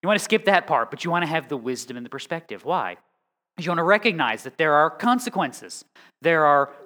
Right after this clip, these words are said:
good and poor decisions that can be undertaken. That there are things that await me that are not always pleasant. But in Christ,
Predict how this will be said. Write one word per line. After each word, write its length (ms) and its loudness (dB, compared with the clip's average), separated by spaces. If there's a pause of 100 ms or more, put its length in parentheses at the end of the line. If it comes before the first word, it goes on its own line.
good 460 2
and 220 -2
poor 260 2
decisions 680 -6
that 200 -6
can 140 -10
be 160 -6
undertaken. 680 -4 (280)
That 260 -2
there 300 2
are 360 4 (140)
things 560 2
that 140 6
await 480 2
me 160 -4
that 160 4
are 100 6
not 380 2
always 840 2 (580)
pleasant. 640 -8 (300)
But 440 0 (1700)
in 200 -12
Christ, 720 -8